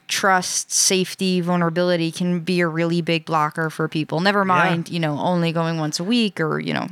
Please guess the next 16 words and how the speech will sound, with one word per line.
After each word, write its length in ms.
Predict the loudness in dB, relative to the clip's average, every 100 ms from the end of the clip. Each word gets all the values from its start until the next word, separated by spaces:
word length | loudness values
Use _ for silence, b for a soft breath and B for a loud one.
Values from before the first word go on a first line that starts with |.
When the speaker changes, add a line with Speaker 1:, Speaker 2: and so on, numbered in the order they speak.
| -2
Speaker 2:
That's 260 | -2 0
a 40 | 0
Speaker 1:
whatever. 140 | 0
Speaker 2:
really 200 | 0 2
good 160 | -2 -2
point 240 | -2 -2
because 260 | -2 -2 0
I 140 | 2
never 180 | 2 0
would 180 | -2 -4
have 100 | -2
healed 340 | -2 -2 -6 -18 _ -20 -20 -18 -4
for 160 | -2
that 240 | 0 0 2
reason, 300 | 0 0 -4
right? 160 | -12